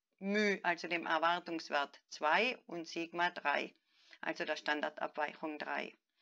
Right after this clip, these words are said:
Und es gibt dann immer so eine Glockenkurve. Diese Glockenkurve, die ich hier aufgezeichnet habe, hat eben μ null und Sigma eins. Das ist dann im späteren noch eine ganz, äh, besondere,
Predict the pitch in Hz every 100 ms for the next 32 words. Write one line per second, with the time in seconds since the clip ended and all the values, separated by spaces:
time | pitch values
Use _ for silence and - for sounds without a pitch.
0 | _ - - - 226 - 208 - 269 -
1 | 254 247 196 226 247 247 185 - 185 202
2 | 196 180 175 180 165 - 151 147 151 147
3 | - - - 233 294 269 247 240 240 262
4 | 247 247 240 202 190 185 180 - 214 220
5 | - 190 220 214 208 196 196 - 202 196
6 | 185 190 202 196 170 165 - 170 165 165
7 | - _ - 208 208 185 - 180 196 220
8 | 269 - 185 202 - 196 196 180 - 160
9 | 151 135 - - - _ _ _ 185 190
10 | 190 - 180 190 - 185 - - 202 196
11 | 196 202 - 175 - 175 165 156 156 165
12 | - - - _ _ _ 170 160 151 170
13 | - 180 277 294 269 262